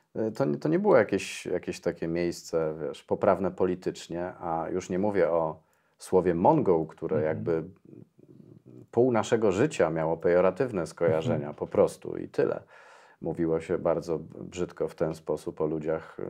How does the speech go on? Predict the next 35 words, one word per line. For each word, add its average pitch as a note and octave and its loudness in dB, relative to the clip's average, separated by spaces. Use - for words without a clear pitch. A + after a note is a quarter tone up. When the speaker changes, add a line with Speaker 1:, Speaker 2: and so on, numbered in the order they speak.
Speaker 1:
nazwijmy D#2 -6
to, D2 -12
nielubianych, F#2 0
niezbyt E2 -6
mądrych. F#2 2
Speaker 2:
No A#2 -6
tak. G2 -6
Speaker 1:
Jakby F2+ 0
związane F#2 0
jest F#2+ -6
to A2 0
z - -14
chorobą G2+ 2
i - -10
tak - -2
się A2+ 0
określało G2+ 4
ludzi, F2+ 0
którzy G2+ -4
w G2 -4
ogóle G2 2
na G2 0
nią G#2+ -2
nie A2 -4
byli G#2+ -4
chorzy, E2 -2
no C3+ -8
ale, D#3+ -6
no, C#3 0
nie A#2 2
będę A#2 6
ukrywał, A2 6
że B2 4
tak C#3+ 6
było G#2+ 4